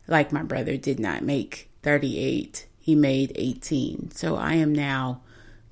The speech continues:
twenty years older than, or twenty-one now, years older than my brother. And, um, you know,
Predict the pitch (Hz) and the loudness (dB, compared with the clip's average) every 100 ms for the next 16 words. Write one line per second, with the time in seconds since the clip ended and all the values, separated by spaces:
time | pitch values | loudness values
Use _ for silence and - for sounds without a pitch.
0 | - - - 254 240 202 165 151 151 - | -8 8 10 10 10 8 8 6 4 0
1 | 147 147 147 139 139 135 - - 147 - | 2 2 0 0 0 0 -2 -4 -4 0
2 | 147 139 131 151 214 143 135 135 127 - | 2 2 4 4 4 2 2 -2 -2 -4
3 | - 147 143 143 - 139 139 131 135 135 | -2 2 2 0 -2 0 2 2 0 -4
4 | 151 - 151 143 147 143 135 135 135 139 | -8 -2 0 0 -2 -2 -2 0 -2 -4
5 | 139 - - - - - - - 165 160 | -6 -12 -20 -20 -20 -20 -20 -2 4 6
6 | 151 143 143 147 143 - 147 139 135 131 | 8 6 6 4 2 2 2 4 2 2
7 | 127 151 - - _ - - - 175 185 | 0 -4 -14 -20 _ -20 -10 0 2 4
8 | 190 185 180 185 | 4 4 4 2